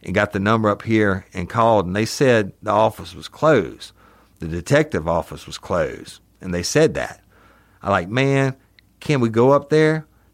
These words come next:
They like, 'No, they ain't even, they don't open up on weekends.'" I was like, "All right." That, that dude Mo, he kept on calling,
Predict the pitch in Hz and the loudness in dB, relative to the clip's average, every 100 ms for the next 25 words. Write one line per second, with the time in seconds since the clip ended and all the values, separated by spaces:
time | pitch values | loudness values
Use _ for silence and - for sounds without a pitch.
0 | - 92 92 90 - - _ 87 87 117 | -2 2 2 0 -2 -14 _ -6 0 2
1 | 117 110 127 135 147 117 110 107 _ _ | 4 2 2 2 0 0 -4 -8 _ _
2 | _ - 95 101 92 90 101 - - _ | _ -8 -2 0 0 0 0 0 -6 _
3 | _ _ - 95 113 127 123 147 - 95 | _ _ -2 0 2 2 2 0 -4 -4
4 | 107 113 175 - 67 58 - - _ _ | 0 0 0 -4 -10 -10 -16 -20 _ _
5 | _ _ _ _ _ _ _ _ _ - | _ _ _ _ _ _ _ _ _ -4
6 | 101 101 98 - - 92 90 82 76 _ | 0 2 0 -4 -6 -2 -2 -2 -8 _
7 | _ _ - 117 98 92 98 - _ _ | _ _ 0 2 4 2 0 -8 _ _
8 | _ - 98 104 104 - _ - 101 101 | _ -10 -4 -4 -6 -20 _ -6 -4 0
9 | 107 95 110 120 135 131 - 110 - 117 | 0 0 2 4 2 -2 -10 -8 0 0
10 | 104 - 101 104 101 110 95 78 78 | 0 -4 -2 -2 -2 0 0 0 -8